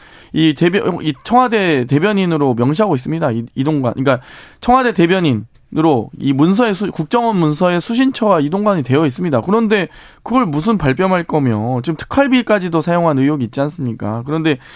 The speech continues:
이 정도 사안에 대해서 지금 제가 보기에는 오히려 이 조사를 받으셔-, 수사를 받으셔야 될 분이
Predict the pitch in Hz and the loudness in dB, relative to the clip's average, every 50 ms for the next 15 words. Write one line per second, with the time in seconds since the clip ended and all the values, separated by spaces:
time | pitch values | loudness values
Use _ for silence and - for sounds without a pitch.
0 | - - - - - 139 151 156 220 233 247 220 233 220 - - 214 220 220 208 | -20 -20 -18 -8 -4 -2 -2 0 0 0 2 2 2 0 0 2 2 2 2 2
1 | 208 185 175 170 160 170 160 143 147 139 147 147 139 147 151 147 160 143 143 139 | 0 2 2 0 0 0 -2 -2 -2 -2 -2 -2 0 0 0 0 0 0 0 -2
2 | 127 131 135 131 131 127 120 117 110 - _ _ _ _ _ _ _ - _ _ | 0 0 0 0 0 0 0 -2 -4 -6 _ _ _ _ _ _ _ -20 _ _
3 | _ _ _ - - 135 143 151 143 143 135 127 123 117 113 - - - - - | _ _ _ -4 0 2 2 4 4 4 4 4 4 2 0 -2 -6 -10 -10 -6
4 | 127 123 120 117 110 - - 139 139 147 196 214 208 202 180 165 147 135 131 123 | -4 -2 -2 -2 -4 -6 -4 -4 -2 0 0 0 0 0 0 0 0 0 -2 -4
5 | - - - - - 214 262 262 254 233 180 151 135 147 135 - - 170 151 147 | -4 -6 -8 -6 -4 0 0 2 2 0 0 0 -2 -2 -4 -2 0 0 2 0
6 | 143 135 - 127 127 120 113 113 120 127 123 113 104 | -2 -2 -2 -2 0 0 0 0 0 0 0 -2 -2